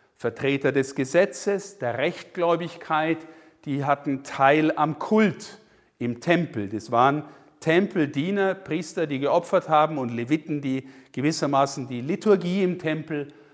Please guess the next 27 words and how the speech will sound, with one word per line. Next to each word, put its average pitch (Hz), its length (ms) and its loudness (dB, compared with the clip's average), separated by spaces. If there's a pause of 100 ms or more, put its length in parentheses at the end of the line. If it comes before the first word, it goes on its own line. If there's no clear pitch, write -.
(140)
am 143 160 -4
Laufen 117 380 4
gehalten 92 500 -8
haben. 87 280 -18 (420)
Die 147 140 0
gehen 143 320 -2
nach 123 280 -4
und 110 100 -8
nach 101 320 -8 (460)
vorbei 139 540 2 (1040)
und 143 280 -4
sehen 190 460 0
den 196 520 -2 (1000)
und 156 140 -2
machen 170 340 4
eigentlich 170 540 6
auch 147 120 4
so 156 200 0
vom 131 260 0
Wortlaut 147 540 6
her 139 260 4
einen 123 140 -4
größeren 135 560 -2
Bogen 131 360 0
um 101 140 -4
den 95 200 -6
rum. 82 260 -12